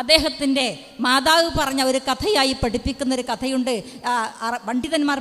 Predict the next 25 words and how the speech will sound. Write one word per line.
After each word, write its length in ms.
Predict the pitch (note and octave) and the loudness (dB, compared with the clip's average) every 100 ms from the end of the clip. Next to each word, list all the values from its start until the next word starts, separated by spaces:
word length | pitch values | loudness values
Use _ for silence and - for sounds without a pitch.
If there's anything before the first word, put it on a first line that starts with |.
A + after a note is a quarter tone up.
| C#4 | -4
പഠിപ്പിക്കുന്നൊരു 540 | A#3 C#4 - B3+ B3 | -8 -8 -6 -4 -4
കഥയുണ്ട്. 420 | A#3+ A#3 A#3+ G#3 F#3 - - - | -6 -6 -6 -6 -8 -12 -14 -6
അവരുടെ 300 | A#3+ C4+ C4+ B3+ - B3+ | -4 0 0 0 -2 -2
ഷെയ്ഖ്, 400 | - A#3+ B3+ B3+ A#3+ | 0 2 0 0 -4
അവരുടെ 200 | A#3+ B3 B3+ | -2 -2 -2
പണ്ഡിതനായ 580 | B3 A#3+ D#4 C#4 A#3+ B3 A#3+ | -2 0 2 2 0 -2 -2
ഷെയ്ഖ്, 380 | A#3+ B3 C#4+ B3 E3 - - - | -2 -2 0 0 -2 -16 -12 -6
അദ്ദേഹത്തിൻ്റെ, 640 | C4 D#4 D4 - C4+ C#4 B3 F3 - - B3 | 2 2 2 -2 0 0 0 -4 -14 -10 -2
അദ്ദേഹത്തിൻ്റെ 440 | D4+ D#4+ D#4 D4+ | 0 0 -2 -2
ജീവിതത്തിൽ 300 | C4 C#4+ C#4+ C#4 | 0 0 -2 -4
അദ്ദേഹത്തിന് 460 | B3+ C#4+ C#4 C#4 B3 - - - F#3+ | -2 -4 -2 -2 -2 -4 -12 -12 -2
ജീവികളോട് 580 | D4 F4 G4 F#4+ E4+ D#4 C#4+ | 4 4 4 4 4 4 2
വല്ലാത്ത 680 | B3+ C4 C#4 D4+ - - D4+ - - | 0 0 -2 -2 -4 -2 -2 -2 -4
പ്രേമമായി, 480 | C4 C#4 D4 C4 B3 - | 0 0 0 0 2 2
സ്നേഹമായിരുന്നു. 760 | C#4+ E4 D#4+ D#4+ C4 A#3 G#3+ G3+ A#3+ | 4 2 4 2 2 0 -2 -2 -4
ഈ 40 | A#3+ - | -6 -4
പൂച്ചയും, 480 | C4+ - C#4+ C4+ F#3+ - - - - | -6 -2 -2 -2 -2 -8 -20 -14 -4
ആ, 40 | B3 A#3 A3+ B3 - A3 | -4 -2 -6 -8 -10 -8
പ-, 100 | B3+ B3 | -8 -2
തത്തയും 400 | B3 B3 D4 C#4+ C4 - | -4 -2 -4 -2 -2 -2
കിളികളൊക്കെ 500 | C4+ C#4+ D4 C#4+ C#4 | -4 0 0 0 -2
ഉണ്ടായിരുന്നു 260 | B3 A#3+ | -2 -4
അദ്ദേഹം 180 | A3 B3+ A3 | -4 -6 -4
ജീവിതത്തിൽ 260 | A#3+ B3+ B3+ | -4 -4 -4
സ്ഥിരമായി 460 | B3+ B3+ B3+ C4 | -2 -2 0 2